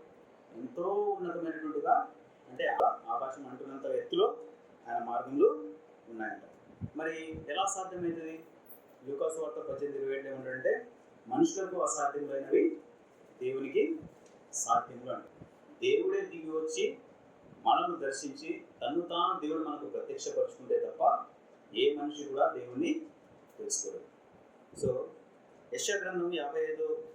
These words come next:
పదో వచనంలో ఏముంటుందంటే, "వర్షము, వర్షమును హిమమును ఆకాశం నుండి వచ్చి అక్కడికి ఎలాగూ మరలక భూమిని తడిచి విత్తువానికి విత్తనమును భుజించువానికి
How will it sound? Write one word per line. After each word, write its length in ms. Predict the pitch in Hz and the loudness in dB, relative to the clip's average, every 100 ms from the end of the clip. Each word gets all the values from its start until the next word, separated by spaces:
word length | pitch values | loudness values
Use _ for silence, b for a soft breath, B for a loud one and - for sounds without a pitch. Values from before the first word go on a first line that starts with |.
| - | -2
పదో 160 | 131 139 | 0 0
వచనంలో 400 | 131 - 120 117 | -2 -4 -8 -8
ఏముంటుందంటే, 680 | 120 120 107 107 - - - - - - - - - - - - - - | -4 -2 0 2 2 2 -6 -20 -20 -20 -20 -20 -20 -20 -20 -20 -20 -2
"వర్షము, 600 | 143 - 214 202 196 - - - - - - | 0 2 0 2 0 -2 -12 -20 -20 -20 -6
వర్షమును 640 | 123 - 185 185 175 180 - 294 | -4 -4 -4 -4 -4 -6 -8 -2
హిమమును 560 | 294 - 294 339 - - - | -2 0 4 4 4 -8 4
ఆకాశం 480 | - - - - 165 | 6 6 2 -4 -2
నుండి 340 | 151 143 - | 0 2 0
వచ్చి 340 | 113 - 113 98 - - - - - - | 0 -4 -8 -10 -12 -16 -20 -20 -2 4
అక్కడికి 420 | - - 120 110 | 4 2 -4 0
ఎలాగూ 500 | - - - - - - - | 6 6 4 -2 -6 -14 -8
మరలక 560 | - 120 139 - 147 - - - - - 110 | -2 0 0 -2 -2 -4 -14 -20 -20 -20 -6
భూమిని 360 | 139 170 170 156 | 0 2 4 2
తడిచి 340 | 170 - - | 0 -2 -8
విత్తువానికి 640 | 104 101 - 147 143 - 120 | -10 -12 -6 -2 -2 -2 -8
విత్తనమును 760 | 110 - 120 123 330 - - - - - 113 | -10 -8 -6 0 0 -2 -10 -20 -20 -20 -10
భుజించువానికి 840 | 127 180 180 165 160 156 165 254 | -4 0 0 -2 -4 -2 -4 -6